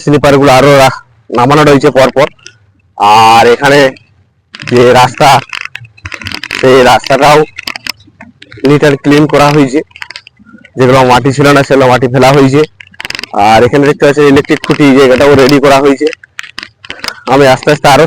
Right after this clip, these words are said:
সামনের দিকে এগিয়ে চলছি। দেখতে পাচ্ছেন আমি এখন মহলডাঙ্গার কাছে চলে এসেছি। আর এই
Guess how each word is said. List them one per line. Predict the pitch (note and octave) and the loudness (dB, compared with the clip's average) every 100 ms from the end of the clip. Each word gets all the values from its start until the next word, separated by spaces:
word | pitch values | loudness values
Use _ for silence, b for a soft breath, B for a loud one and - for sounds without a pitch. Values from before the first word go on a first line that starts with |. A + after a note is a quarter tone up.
| D3+ | 0
সামনের | C#3 C3+ | -2 0
দিকে | C#3 C#3+ | 0 0
এগিয়ে | B2 A#2 | 0 -2
চলছি। | A2+ - - - - - - - _ _ - | -4 -6 -16 -16 -14 -14 -14 -18 _ _ -12
দেখতে | C3 D#3+ | -4 -2
পাচ্ছেন | D3+ D#3 | 0 2
আমি | D3 D#3 | 2 2
এখন | E3 D3+ | 2 2
মহলডাঙ্গার | C3+ D3+ D#3+ D#3 D#3 D3+ | 2 2 2 2 2 0
কাছে | D3 C#3+ | -2 0
চলে | D3 D3+ | 2 2
এসেছি। | C#3+ F3+ - b b b - | 0 -4 -8 b b b -6
আর | G#2+ B2+ | 0 2
এই | D3+ | 2